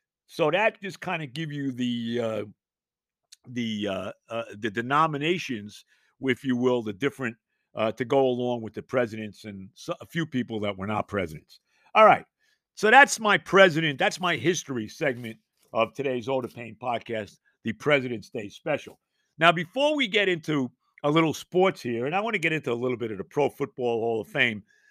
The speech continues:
you know, it is Black History Month, and I wanna get into the little, a little bit of the Pro Football Hall of Fame and somebody who I feel absolutely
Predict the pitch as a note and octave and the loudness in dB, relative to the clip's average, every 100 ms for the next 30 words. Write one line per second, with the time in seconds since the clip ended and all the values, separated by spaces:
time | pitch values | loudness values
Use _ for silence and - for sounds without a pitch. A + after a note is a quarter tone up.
0 | _ C3+ C3+ C3 C3+ G3 D3 E3 D#3+ D3 | _ 0 2 2 2 0 0 0 0 0
1 | E3+ F3+ - B2+ A2 G2+ F#2+ _ _ _ | 0 0 -2 -4 -4 -6 -8 _ _ _
2 | - B2+ E3 F3 D3+ D3 D3 C3 A#2 B2 | -4 0 0 0 0 0 -2 -2 -6 -2
3 | B2+ A#2 - C3+ D3 D3 B2 B2 - _ | -2 -2 -6 -4 -2 0 4 4 2 _
4 | _ - G#2 G#2+ - D#3 C#3+ D3 B2+ C3 | _ -12 -10 -6 0 0 2 -2 0 0
5 | A#2 B2+ A#2 - C3+ A#2 G2+ - E3 D3+ | 2 0 -2 -4 -6 -6 -8 -2 0 4
6 | C#3 B2 G#2+ _ _ C#3 C#3+ E3+ F3+ D#3 | 4 4 -2 _ _ 4 8 8 6 2
7 | C#3 - C#3+ F3+ - D3+ C#3 D#3 F3+ F3 | -2 2 6 6 4 -8 -4 0 0 0
8 | C#3+ A2+ G2 | -4 -4 -6